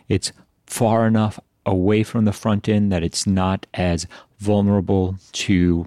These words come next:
monetary policy expectations, and it's still close enough that the broader inflation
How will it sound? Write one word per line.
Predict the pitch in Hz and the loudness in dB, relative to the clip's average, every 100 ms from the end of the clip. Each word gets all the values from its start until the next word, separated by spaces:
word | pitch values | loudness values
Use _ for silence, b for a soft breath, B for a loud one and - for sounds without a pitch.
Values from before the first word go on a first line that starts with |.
| - | -2
monetary | 98 92 90 92 90 90 | 0 0 0 0 0 0
policy | - 90 92 - - 92 | -2 -2 0 -2 0 0
expectations, | 95 - - 98 - 101 101 156 151 156 - B B B _ - | 0 -4 -4 -6 -2 -2 0 -2 -2 -4 -10 B B B _ -2
and | 113 | 0
it's | 110 - | 0 0
still | 131 110 98 | 2 2 0
close | - - 190 175 - | -4 -2 0 0 2
enough | 98 76 101 - _ _ _ | 0 0 -6 -12 _ _ _
that | 101 87 | -2 -2
the | - 87 82 B B - | 0 0 0 B B -4
broader | 113 92 90 | -2 0 0
inflation | 87 - 107 - | -2 -2 -2 -2